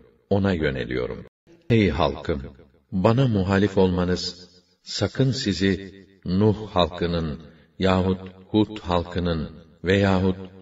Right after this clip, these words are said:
Semud halkının başına gelen felaketler gibi bir musibete uğratmasın.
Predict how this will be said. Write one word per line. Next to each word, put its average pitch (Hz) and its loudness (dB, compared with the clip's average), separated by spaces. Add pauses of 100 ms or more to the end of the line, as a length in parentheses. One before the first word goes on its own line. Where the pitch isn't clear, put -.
(120)
Semud 107 0
halkının 95 0
başına 95 0
gelen 87 0
felaketler 85 -2
gibi 87 -2
bir 87 0
musibete 78 -4
uğratmasın. 73 -4